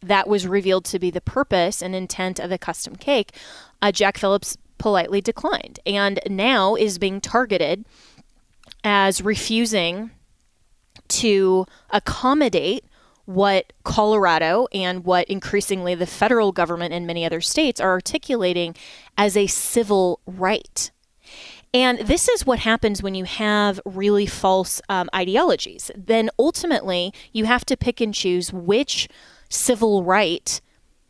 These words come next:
has to be accommodated and which, uh, which individual citizens have to participate even against their own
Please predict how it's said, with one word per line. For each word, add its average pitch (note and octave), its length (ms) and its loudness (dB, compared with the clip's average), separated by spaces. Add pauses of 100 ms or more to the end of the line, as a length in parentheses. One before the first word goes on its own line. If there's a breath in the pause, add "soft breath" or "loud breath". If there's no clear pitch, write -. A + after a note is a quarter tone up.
(160)
has - 340 2
to B3+ 120 0
be A3+ 160 -2
accommodated F#3 840 0 (140)
and G3+ 280 0
which, A3 460 0 (560 soft breath)
uh, G3 240 4
which F#3+ 380 -2
individual G3 560 0
citizens F#3 800 -2 (220 soft breath)
have A#3+ 400 0
to G3 520 2
participate G3+ 1040 -2 (1300 soft breath)
even C4 420 2
against G3 720 0
their G3 280 2
own G#3 460 0